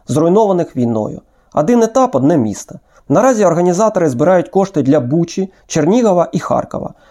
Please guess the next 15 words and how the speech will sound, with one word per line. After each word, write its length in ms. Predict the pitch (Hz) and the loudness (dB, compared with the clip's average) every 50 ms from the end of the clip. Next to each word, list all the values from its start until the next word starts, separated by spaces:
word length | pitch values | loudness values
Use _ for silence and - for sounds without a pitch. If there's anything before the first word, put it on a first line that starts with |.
| - - | -8 -4
а 100 | - 170 | -2 0
далі 240 | 185 277 269 208 143 | 2 0 0 0 0
буде 220 | 123 170 160 147 | 0 2 2 2
продовження. 640 | - - 120 - - 120 123 - - - - - - _ _ _ _ _ _ _ _ _ | 0 -2 -6 -4 -4 -6 -6 -8 -10 -14 -14 -16 -18 _ _ _ _ _ _ _ _ _
Завдяки 440 | - 131 208 226 214 269 254 - 277 | -2 0 0 0 0 -4 0 2 2
онлайн-формату 800 | 247 226 208 226 226 214 - - 214 226 247 247 240 240 - 135 | 2 4 2 2 0 0 0 -2 0 2 2 2 2 2 0 0
взяти 280 | 127 143 190 190 196 | 2 2 0 0 2
участь 320 | 208 226 233 233 160 147 - | 0 0 2 0 -2 -2 0
можна 240 | 175 190 170 175 160 | -2 0 0 0 -2
з 40 | |
будь-якого 480 | 139 147 226 214 185 185 - 180 170 156 | 0 0 0 0 0 0 0 0 0 0
куточку 440 | - 147 - - 165 160 - - 147 | -2 -2 -2 -2 -2 -2 0 -2 -2
України 380 | 143 - 139 156 180 175 156 | 0 0 0 2 2 0 0
та 140 | - - 120 | 0 -2 -4
світу. 380 | - - - 127 110 - - | -4 -4 -10 -10 -10 -10 -14